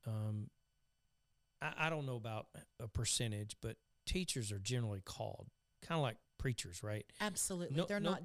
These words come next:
Speaker 2: they're not doing it for the glory or for the
Speaker 1: Right.
Speaker 2: money or
Speaker 1: And they're sure not doing it for the money,
Speaker 2: That's
Speaker 1: right?
Speaker 2: right.
Speaker 1: Um, uh, th-, and, and teachers aren't paid enough.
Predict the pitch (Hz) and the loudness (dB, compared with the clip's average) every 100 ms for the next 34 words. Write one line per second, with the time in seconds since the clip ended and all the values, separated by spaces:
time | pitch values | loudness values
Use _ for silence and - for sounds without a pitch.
0 | - 208 202 190 180 180 175 180 - 175 | -8 -6 -4 -2 -2 -2 -2 -2 -4 -6
1 | 170 165 170 165 165 170 180 185 175 165 | -6 -4 -2 2 2 2 4 4 6 2
2 | 170 170 160 160 151 151 - 220 202 156 | 2 0 0 0 4 4 6 8 8 8
3 | 147 135 127 117 135 113 92 - 180 131 | 6 4 0 0 2 2 -2 -2 0 2
4 | 117 160 151 147 - - - 147 139 131 | 2 2 0 -6 -16 -16 2 6 6 6
5 | 131 - - - - - 403 170 143 151 | 2 -8 -12 -10 -6 -6 -4 0 0 2
6 | 143 - 185 160 151 156 - 156 151 143 | 4 4 4 2 -2 -2 -2 0 0 -2
7 | 98 | -6